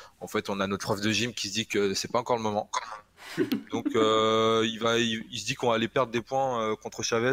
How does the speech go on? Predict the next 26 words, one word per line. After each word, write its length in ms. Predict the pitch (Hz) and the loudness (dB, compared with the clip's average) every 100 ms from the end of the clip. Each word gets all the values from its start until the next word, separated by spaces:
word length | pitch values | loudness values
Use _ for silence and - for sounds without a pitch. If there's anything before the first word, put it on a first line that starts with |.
| - | 2
à 60 | 107 | 0
la 60 | |
dernière 180 | 104 107 | 2 0
jour-, 200 | 101 110 | -2 0
euh, 440 | 110 107 104 101 | 2 2 0 -2
à 80 | 101 | -4
la 60 | 101 | -4
sixième 300 | - 110 110 | -4 -6 -6
journée. 280 | 101 95 - _ _ | -8 -10 -14 _ _
Que 420 | - 95 92 90 90 | -12 -10 -8 -10 -10
deux 200 | 101 95 | -8 -6
deux. 260 | 95 98 - _ _ - - - - - - - - | -8 -10 -14 _ _ -18 -14 -6 -2 -2 -4 -8 -4
Heureusement 260 | 98 104 120 | 0 0 0
qu'on 160 | - 113 | 0 2
a 60 | |
Rafa 260 | 98 101 131 | 2 2 -2
parce 160 | 101 | -4
que 100 | - | -4
sinon 240 | - - 107 | -2 -2 -4
le 120 | 98 | -6
match, 180 | 104 - | -6 -8
on 60 | 92 | -12
est 100 | - | -10
totalement 300 | 101 98 98 | -8 -8 -8
dépassé. 440 | 90 95 - 165 - - - - - _ _ | -8 -4 -4 -4 -10 -20 -20 -20 -20 _ _
Euh, 420 | 107 110 110 107 | 2 4 6 4